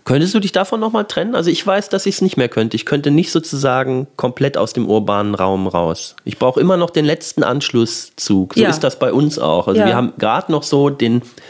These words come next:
Speaker 1: den, die Endstation der S-Bahn, sodass ich in in einer halben Stunde am Dom bin.
Speaker 2: Ja.
Speaker 1: So.
Speaker 2: Also ich, äh, könnte auch, ich, ich war neulich zum Beispiel in Waltrop, wunderschönes Städtchen, ganz tolle, entzückende Innenstadt,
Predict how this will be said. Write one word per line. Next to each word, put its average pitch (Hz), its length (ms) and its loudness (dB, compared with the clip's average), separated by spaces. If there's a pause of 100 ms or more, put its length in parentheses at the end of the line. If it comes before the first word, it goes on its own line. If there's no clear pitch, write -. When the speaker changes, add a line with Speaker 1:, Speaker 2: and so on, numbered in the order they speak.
(200)
Speaker 1:
den, 123 140 2
die 139 100 2
Endstation 135 640 0
der 98 100 2
S-Bahn, 92 460 0
sodass 101 260 0
ich 113 120 -2
in 104 260 2 (1160)
in 151 180 2
einer 131 100 2
halben 131 200 0
Stunde 123 300 2
am 104 120 0
Dom 98 260 2
bin. 85 220 -2
Speaker 2:
Ja. 98 240 0
Speaker 1:
So. 85 280 -6 (160)
Speaker 2:
Also 226 180 0
ich, 240 220 -4
äh, 202 360 0
könnte 208 260 2
auch, 185 180 0
ich, - 120 -2
ich 185 260 0
war 208 120 0
neulich 208 280 -2
zum 202 120 -6
Beispiel 196 220 -2
in 175 80 -2
Waltrop, 247 420 -2
wunderschönes 240 460 4
Städtchen, 208 440 2
ganz 208 220 -2
tolle, 208 200 2
entzückende 226 520 2
Innenstadt, 214 500 2